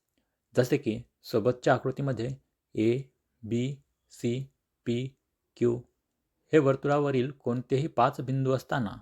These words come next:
ओ हा त्या वर्तुळाचा केंद्रबिंदू, ओ सी ही त्रिज्या, ए बी हा व्यास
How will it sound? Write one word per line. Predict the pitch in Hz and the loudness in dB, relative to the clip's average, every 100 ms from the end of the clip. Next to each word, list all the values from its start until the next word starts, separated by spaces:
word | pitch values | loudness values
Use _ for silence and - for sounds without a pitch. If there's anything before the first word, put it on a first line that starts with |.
| _ _ _ _ _ _ | _ _ _ _ _ _
ओ | 156 147 104 - _ _ _ _ | 4 4 4 -6 _ _ _ _
हा | - 135 147 | -4 -2 0
त्या | 139 | 0
वर्तुळाचा | 127 123 131 - | 0 2 0 0
केंद्रबिंदू, | 135 - 120 123 131 135 143 151 - _ _ _ _ | -4 -2 0 0 0 -2 -2 -6 -12 _ _ _ _
ओ | 120 120 | -2 -2
सी | - 156 104 - _ _ _ _ _ _ _ _ _ 123 | 0 0 0 -6 _ _ _ _ _ _ _ _ _ -6
ही | 123 - | -6 -2
त्रिज्या, | 120 120 151 156 - _ _ _ _ _ - | -2 2 2 2 -6 _ _ _ _ _ -2
ए | 127 | 0
बी | 135 143 107 - _ | 2 2 0 -6 _
हा | - 120 | -4 -2
व्यास | 120 147 147 | 0 -2 -2